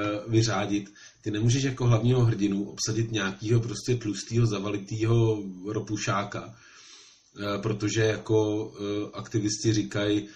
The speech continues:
„Hele, tyhle hnusný lidi jsou taky vlastně hodný, jo, tak proč neděláte hrdiny s nima a taky umějí skvělý věci?“ Eh, tam prostě ty, ty musíš ustoupit nějaký dramaturgii nebo prostě nějakýmu tomu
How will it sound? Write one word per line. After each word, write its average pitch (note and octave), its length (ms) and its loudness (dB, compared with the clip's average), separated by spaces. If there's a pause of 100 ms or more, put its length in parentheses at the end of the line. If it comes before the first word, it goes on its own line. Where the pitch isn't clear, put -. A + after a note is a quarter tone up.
(180)
„Hele, A2+ 240 4
tyhle A2+ 300 4
hnusný A2 420 2
lidi A2 200 0
jsou A#2 180 0
taky A2+ 240 -4
vlastně B2+ 320 -2
hodný, G#2 420 0
jo, F#2 160 -2
tak F#2+ 180 -8
proč G2 240 -8
neděláte G#2 420 -4
hrdiny G#2 380 -4
s - 140 -8
nima G2 260 -2
a G2 80 -4
taky G2 280 -8
umějí G#2 220 -4
skvělý G2+ 340 -4
věci?“ F#2+ 400 -6 (600)
Eh, G2+ 460 -2
tam A2+ 220 2
prostě A#2 360 2
ty, B2 180 -2
ty B2 180 0
musíš B2 340 2
ustoupit A#2+ 480 0
nějaký A#2+ 360 0
dramaturgii A2+ 720 4
nebo A2+ 160 4
prostě - 300 -4
nějakýmu A2+ 440 2
tomu A2+ 480 2